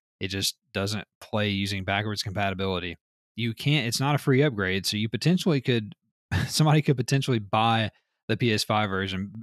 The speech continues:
basically buy the game twice for no good reason. Also, nineteen ninety-five released two D side-scrolling shooter Elevator Action Returns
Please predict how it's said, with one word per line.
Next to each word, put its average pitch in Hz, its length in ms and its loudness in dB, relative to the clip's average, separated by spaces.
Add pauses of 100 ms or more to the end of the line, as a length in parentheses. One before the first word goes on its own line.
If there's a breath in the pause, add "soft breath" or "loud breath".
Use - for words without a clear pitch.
(100)
basically 160 420 4
buy 110 260 2
the 110 80 -2
game 95 200 -2
twice - 500 -6 (280)
for 104 100 -2
no 98 140 -2
good 87 140 -6
reason. 76 320 -8 (1080)
Also, 117 380 2
nineteen 135 480 2
ninety-five 131 580 0
released 123 360 0 (140)
two 135 160 4
D 131 160 2
side-scrolling 127 640 2
shooter 123 380 2
Elevator 127 480 2
Action 120 440 0
Returns 117 600 -2